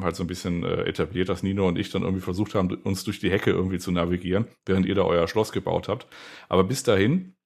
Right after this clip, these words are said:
hast du ja nur so eine Art Quest, wo dir so grob gesagtet, äh, wird, wo du hin willst oder was du irgendwie machen sollst.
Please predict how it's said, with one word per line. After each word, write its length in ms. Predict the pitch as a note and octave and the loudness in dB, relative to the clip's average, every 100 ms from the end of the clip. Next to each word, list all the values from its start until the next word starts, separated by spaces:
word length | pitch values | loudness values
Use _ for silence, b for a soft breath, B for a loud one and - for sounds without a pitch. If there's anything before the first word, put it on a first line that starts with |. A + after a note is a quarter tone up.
| _ _ _ - - | _ _ _ -12 0
hast 220 | A2+ - | 0 4
du 40 | |
ja 100 | G#2+ | 2
nur 180 | G2+ A#2+ | 4 0
so 100 | A#2+ | 0
eine 120 | G2+ | 0
Art 240 | - F#2+ - | 2 0 2
Quest, 320 | A2+ E3 - | 2 2 0
wo 80 | F#2+ | 2
dir 320 | G2 F#2+ F#2 | 2 2 0
so 220 | G2+ F#2 | -2 -2
grob 240 | F#2 A2 - | 2 2 2
gesagtet, 500 | G#2+ A2+ - B2+ - | 2 2 2 -2 -4
äh, 300 | - G2 F#2+ | 0 0 0
wird, 180 | A2+ | -2
wo 80 | G#2 | -2
du 100 | G2+ | 0
hin 200 | F#2 D#3 | 0 2
willst 200 | C3+ D#3 | 0 0
oder 200 | G2+ E2+ | 2 2
was 140 | G2 - | 0 0
du 100 | G2 | -2
irgendwie 220 | F#2+ F#2 | 0 2
machen 260 | F#2 - D3+ | 2 2 0
sollst. 420 | C#3 D#3+ G#3+ | 2 0 0